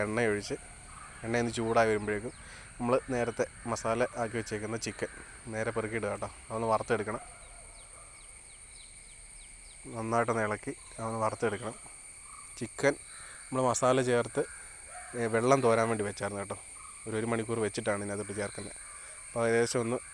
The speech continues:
ഡീപ്പായിട്ട് വറക്കുന്നില്ല, എന്നാലും ഒരു അറുപത് ശതമാനം വറക്കുന്നുള്ളൂ കേട്ടോ. ആ മ-, എണ്ണയിലോട്ട് തന്നെ നമ്മൾ നേരത്തെ വഴറ്റി വെച്ചേക്കുന്ന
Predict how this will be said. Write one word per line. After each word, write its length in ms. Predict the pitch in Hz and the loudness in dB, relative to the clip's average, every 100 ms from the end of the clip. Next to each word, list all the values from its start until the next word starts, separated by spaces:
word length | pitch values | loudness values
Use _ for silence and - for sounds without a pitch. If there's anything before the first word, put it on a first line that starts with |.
| 120 | 0
ഡീപ്പായിട്ട് 460 | 127 143 160 147 147 | 2 4 6 8 8
വറക്കുന്നില്ല, 400 | 135 123 127 104 147 - - - - - - - | 8 6 2 0 -4 -6 -18 -18 -18 -18 -14 -2
എന്നാലും 300 | 131 139 135 | 4 6 6
ഒരു 100 | 139 - - - - | 4 0 -10 -12 -2
അറുപത് 220 | 131 143 139 | 4 6 6
ശതമാനം 360 | 131 131 127 | 6 6 6
വറക്കുന്നുള്ളൂ 380 | 107 104 101 98 | 4 2 -2 -2
കേട്ടോ. 140 | 104 95 - - - - - - - - - - - - - - - - - - 120 | -4 -6 -12 -20 -20 -20 -20 -20 -20 -20 -20 -20 -20 -20 -20 -20 -20 -20 -18 -4 4
ആ 40 | 151 | 6
മ-, 100 | 147 135 | 6 6
എണ്ണയിലോട്ട് 360 | 127 131 131 127 | 4 4 6 6
തന്നെ 160 | 117 120 | 6 4
നമ്മൾ 160 | 110 113 156 - - | 2 0 -2 -6 -4
നേരത്തെ 320 | 117 113 107 - - - - - - - - - - | -2 0 -2 -4 -6 -18 -18 -18 -18 -18 -20 -14 -4
വഴറ്റി 240 | 110 104 120 | -2 2 2
വെച്ചേക്കുന്ന 400 | 110 107 107 | 2 -2 0